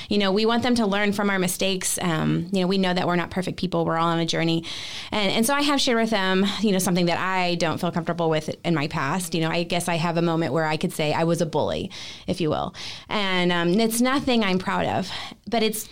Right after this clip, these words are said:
interesting just to kind of go back into my fourth grade head, you know, what I was doing, you know, the decision I made when I was probably not really making the life of, you know, one of my fellow classmates very easy. Um, and so that's something that I remember, and I don't even know why,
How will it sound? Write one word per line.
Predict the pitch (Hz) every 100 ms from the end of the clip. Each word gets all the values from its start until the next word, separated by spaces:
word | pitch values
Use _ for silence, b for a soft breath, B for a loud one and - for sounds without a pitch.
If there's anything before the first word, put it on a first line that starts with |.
| -
interesting | 302 294 262 233
just | 208
to | 226
kind | 226 196
of |
go | 185 185
back | 180 185
into | 190
my | 185 160
fourth | - 190 175 -
grade | - 165 165
head, | 170 175 160
you | 180
know, | 170
what | 170 180
I | 170
was | 185 180
doing, | - 175 170 170 175 175 B B
you | 190
know, |
the | 170
decision | 170 180 185 185
I | 175
made | 170 165
when | 170
I | 160
was | 165 165 165 - _
probably | - - 240 185 190
not | 165 -
really | 190 190
making | 170 165 180
the | 165
life | 151 180 180
of, | 165 170 -
you | 185
know, | 175
one | 165 165
of | 175
my |
fellow | 180 180 185
classmates | 190 359 233 202 202 - _ _
very | - 190 170 165 180 208 226
easy. | 247 359 180 127 - B B B
Um, | 170 165 160 165 160 _ _ _ _ _ -
and | 233
so | 226
that's | 220 269
something | 269 254
that | 208
I | 185 208
remember, | 254 196 175 175
and | 233
I | 277
don't | 311
even | 330 285 247
know | 226 202
why, | 170 175 165 160 185 208 165